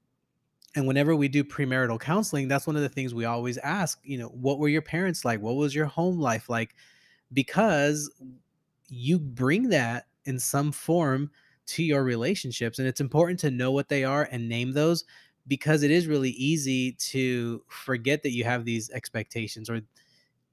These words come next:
and that you start bickering, you start arguing, you start disconnecting. And by the end of the first year of marriage,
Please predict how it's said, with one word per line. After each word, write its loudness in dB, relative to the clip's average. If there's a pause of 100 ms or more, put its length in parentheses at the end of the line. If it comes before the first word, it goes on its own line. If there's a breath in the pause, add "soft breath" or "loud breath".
(200)
and 0
that 2
you -4
start -2
bickering, 0
you -4
start -2
arguing, 0
you -4
start -2
disconnecting. -2 (140)
And -2
by 0
the 0
end -2
of -2
the -4
first -4
year 0
of -4
marriage, 0